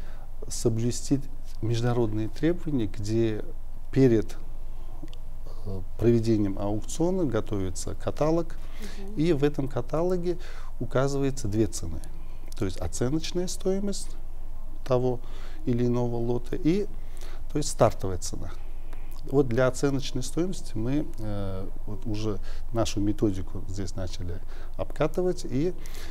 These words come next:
Speaker 1: оценка у нас, э, все лоты, примечательно, что впервые вообще в истории Узбекистана все лоты аукциона были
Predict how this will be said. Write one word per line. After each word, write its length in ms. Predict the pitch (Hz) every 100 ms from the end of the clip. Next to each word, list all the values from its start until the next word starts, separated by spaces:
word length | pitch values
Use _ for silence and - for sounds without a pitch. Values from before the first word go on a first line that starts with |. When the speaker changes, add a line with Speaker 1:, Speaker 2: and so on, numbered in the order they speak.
| - - - -
Speaker 1:
оценка 500 | 98 - 139 156 -
у 80 | 120
нас, 260 | 117 120 -
э, 220 | 113 110
все 340 | - - 135 107
лоты, 500 | 101 113 - 185 - - - - - -
примечательно, 600 | 117 113 - 110 - 104
что 160 | - 135
впервые 680 | - - 135 139 123 104 95
вообще 320 | 95 - 98
в 100 | 95
истории 380 | - - 98 98
Узбекистана 680 | 90 104 104 - 160 175
все 300 | - - 123
лоты 500 | 107 120 123 - 113 - - - -
аукциона 580 | 107 104 101 - 151 156
были 400 | 107 117 143 -